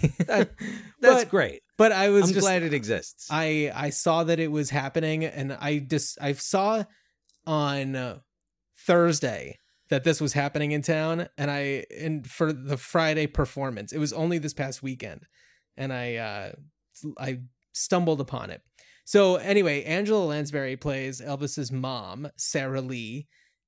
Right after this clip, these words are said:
Speaker 1: and, uh, yes, she is very insensitive to ping pong, and, uh, she, all she wants is for Chad to,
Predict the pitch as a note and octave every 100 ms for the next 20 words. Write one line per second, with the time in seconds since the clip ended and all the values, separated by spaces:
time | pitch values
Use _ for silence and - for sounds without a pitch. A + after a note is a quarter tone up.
0 | - D#3 D3+ D3 D3 D3 C#3+ C3 - D3+
1 | C#3 G#2 - - D3+ - F#3 F3+ F3+ D#3
2 | D3+ C#3+ C#3+ B2+ D#3 F#3 G3 F#3 F#3+ E3
3 | D#3 D3+ D#3+ D3+ D3 E3 - B2 B2 B2
4 | G#2 A#2+ D#3 - _ _ _ C#3+ C3 B2
5 | B2 B2 A#2+ A#2 A#2 A#2 A2 - _ _
6 | - - D#3+ C#3+ C#3+ C#3 C#3 - _ _
7 | _ _ - G3+ A3+ G3+ A3+ E3 C#3 C3+
8 | C3 C#3+ C3 - C3 - C#3+ C3+ C3+ C3+
9 | C#3 _ _ - - C#3+ C3 C3 C3+